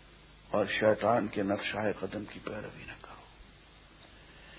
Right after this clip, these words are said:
دین ایک نظام ہے، اور یہ صرف اسلام کو یہ برکت حاصل ہے، دنیا میں کسی اور مذہب اور دین کو یہ حیثیت حاصل نہیں ہے کہ اس کا ایک پوری زندگی کا ایک اجتماعی نظام ہو،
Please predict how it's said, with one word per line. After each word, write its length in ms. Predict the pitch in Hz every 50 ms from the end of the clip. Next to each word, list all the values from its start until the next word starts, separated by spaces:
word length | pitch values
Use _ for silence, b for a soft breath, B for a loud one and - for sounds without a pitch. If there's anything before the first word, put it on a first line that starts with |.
| b b b b b b - - - -
دین 300 | 117 131 147 175 175 - -
ایک 300 | - 127 143 139 - 110
نظام 540 | 110 117 110 101 - 117 123 139 151 143 123
ہے، 260 | - 98 76 - - - - - - - - - - - - - - - - - - - - - - - - - - -
اور 120 | - 170
یہ 100 | 185 190
صرف 180 | 208 - 233 214 170 165
اسلام 340 | 175 - 160 156 180 190
کو 80 | 165 170 175 165
یہ 60 | 151
برکت 340 | 147 143 143 135 139 - 120
حاصل 280 | 113 110 110 - 107
ہے، 40 | 92
دنیا 300 | 78 - 127 135 143 151
میں 140 | 147 147 135
کسی 260 | - 139 123 - 143
اور 300 | 139 - - 151 170 175
مذہب 400 | 156 147 139 131 120 139 139 135
اور 40 | 135
دین 260 | 113 117 123 139 139
کو 160 | 131 - 135
یہ 140 | 131 127 117 - - - - - - - - - -
حیثیت 360 | 117 123 - - 131 113 101
حاصل 260 | 110 117 117 120 113
نہیں 260 | 113 139 156 160 143
ہے 60 | 110 80 B B B B B
کہ 100 | B -
اس 100 | 139 -
کا 120 | - - 127
ایک 280 | 127 - - - -
پوری 320 | - 214 269 269 247 220 180
زندگی 420 | 143 170 202 196 180 170 160 165
کا 120 | - 156 160
ایک 120 | 151 -
اجتماعی 540 | - - 151 - - 160 147 139 147 151 151
نظام 400 | 135 127 110 135 135 139 127 113
ہو، 120 | 92 80